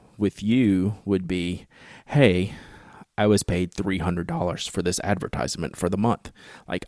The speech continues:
I'm super cool telling you that information because if I'm on the other side, I think that's, like, a relationship I can have,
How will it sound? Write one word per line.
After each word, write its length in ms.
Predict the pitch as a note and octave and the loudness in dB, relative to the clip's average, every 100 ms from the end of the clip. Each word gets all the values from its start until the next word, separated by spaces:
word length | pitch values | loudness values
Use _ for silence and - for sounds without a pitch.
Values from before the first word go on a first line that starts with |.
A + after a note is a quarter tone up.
| - | -4
I'm 240 | A2 A2+ G#2 | 0 0 0
super 440 | - C#3 C3 A#2 | 0 2 2 0
cool 320 | - B2+ A2 | 0 2 2
telling 400 | - A2 G#2 G2 | 0 -4 -2 -2
you 140 | F#2 F#2+ | -4 -6
that 160 | F2 | -6
information 800 | F#2 G#2 F#2+ G2+ C3+ - G2+ F#2+ | -8 -10 -6 -4 -4 -2 -2 -2
because 560 | A2+ G#2 G#2 G2 F#2+ - - - - | 0 0 2 2 0 -4 -14 -20 -8
if 220 | G2+ - - | -6 -6 -6
I'm 440 | G#2 C3 D#3 C#3 | -2 0 0 -2
on 140 | A2 G#2 | -2 -2
the 140 | G2 | 0
other 200 | D3+ G3 | 2 2
side, 420 | - F#2+ G2 A2 - _ _ _ _ - | 0 -2 0 -2 -4 _ _ _ _ -2
I 100 | A2+ | -2
think 280 | - B2+ - | 0 -2 0
that's, 240 | A2+ - | -2 0
like, 240 | A#2 A#2 - | -2 -2 -4
a 100 | A#2+ | 0
relationship 640 | B2+ A2+ A2 B2 A2+ B2+ | 2 0 0 -2 -4 -2
I 80 | A#2 | -2
can 140 | B2+ B2+ | -4 -4
have, 420 | D3+ D#3 F2 | -2 -4 -4